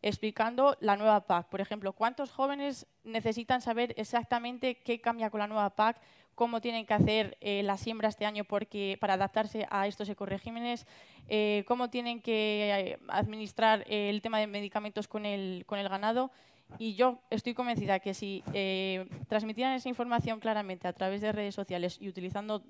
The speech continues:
pues, mm, todo tipo de, de publicaciones y, y de formatos que hay, llegarían a muchos más jóvenes que,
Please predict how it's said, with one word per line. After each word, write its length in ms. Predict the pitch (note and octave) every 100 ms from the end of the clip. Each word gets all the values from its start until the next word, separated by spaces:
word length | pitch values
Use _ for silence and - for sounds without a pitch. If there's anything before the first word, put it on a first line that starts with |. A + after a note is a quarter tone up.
| -
pues, 220 | F3+ -
mm, 320 | F3+ F3 F3 E3+
todo 220 | G3+ G3
tipo 260 | F#3+ G3 F#3+
de, 400 | F#3+ F#3+ F#3+ F#3+
de 120 | F#3
publicaciones 1000 | F#3 F3+ F3+ F#3 - G#3+ A3+ G3+ G3 G3 - - - - _
y, 420 | G3+ F#3+ F#3+ F3+
y 40 | F#3
de 100 | F#3
formatos 500 | G3 G3+ G#3 G3+ -
que 160 | F#3
hay, 260 | G3 A#3+ D#4 - _ _ -
llegarían 480 | F#3 F#3 F#3+ A3 -
a 120 | F3+
muchos 280 | G3 G3+ A3
más 200 | G#3 -
jóvenes 380 | A3 A#3+ B3+ -
que, 320 | G#3+ B3+